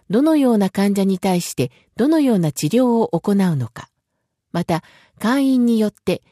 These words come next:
横浜市の医療にどのような効果があるのかが重要です。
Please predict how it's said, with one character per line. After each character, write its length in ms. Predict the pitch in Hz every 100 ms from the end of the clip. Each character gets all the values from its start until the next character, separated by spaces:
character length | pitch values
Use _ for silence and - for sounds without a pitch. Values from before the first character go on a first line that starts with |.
| _ _ _
横 240 | - 202 285
浜 240 | 285 285
市 140 | 277 170
の 140 | -
医 120 | 226 240
療 180 | 202
に 160 | 151 131
ど 140 | 233
の 100 | 311
よ 140 | 277 208
う 60 |
な 120 | 143 131
効 240 | 226 226
果 140 | 160
が 180 | 123 120
あ 60 | 208
る 100 | 220
の 100 | 156
か 140 | 123
が 140 | 117 113
重 240 | 147 170
要 200 | 156 123
で 140 | 127
す。 300 | 127 - -